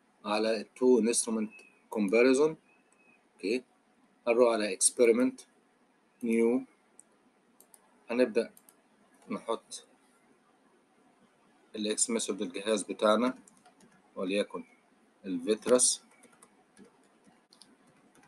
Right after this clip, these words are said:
والواي ميثود الابوت،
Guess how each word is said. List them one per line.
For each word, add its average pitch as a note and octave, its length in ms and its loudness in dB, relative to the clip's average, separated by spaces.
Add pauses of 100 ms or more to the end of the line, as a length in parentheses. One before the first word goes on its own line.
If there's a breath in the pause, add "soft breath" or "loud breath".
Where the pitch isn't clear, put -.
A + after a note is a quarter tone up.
(1400)
والواي G#2 460 2
ميثود G#2 340 -2 (420)
الابوت، G2+ 480 -2